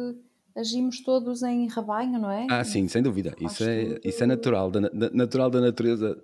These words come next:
Speaker 2: animal.
Speaker 1: Sim,
Speaker 2: Nossa,
Speaker 1: sim.
Speaker 2: muito nossa. Sim,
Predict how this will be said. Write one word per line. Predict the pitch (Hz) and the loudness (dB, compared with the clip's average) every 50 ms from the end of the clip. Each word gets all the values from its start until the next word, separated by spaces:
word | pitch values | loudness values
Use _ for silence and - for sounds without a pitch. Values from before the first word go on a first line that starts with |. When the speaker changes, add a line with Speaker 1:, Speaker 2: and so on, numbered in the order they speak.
| - - | -6 0
Speaker 2:
animal. | 127 120 113 104 95 85 82 76 | 2 4 4 4 4 2 -2 -2
Speaker 1:
Sim, | - - - 233 240 240 _ _ _ _ _ _ - | -4 -6 -8 -10 -12 -12 _ _ _ _ _ _ -8
Speaker 2:
Nossa, | - 101 85 - - - 110 | -4 -4 -4 -4 -6 -8 -8
Speaker 1:
sim. | 110 110 110 113 | -8 -6 -4 0
Speaker 2:
muito | 120 127 127 - | 0 0 0 -2
nossa. | 101 80 76 - - - - _ _ _ - - - - - - - - - - - - - - - _ _ _ _ _ _ _ | -8 -8 -8 -10 -12 -14 -16 _ _ _ -20 -20 -20 -18 -18 -18 -20 -20 -20 -20 -20 -20 -20 -20 -20 _ _ _ _ _ _ _
Sim, | - - - 120 90 82 | -6 0 2 2 2 0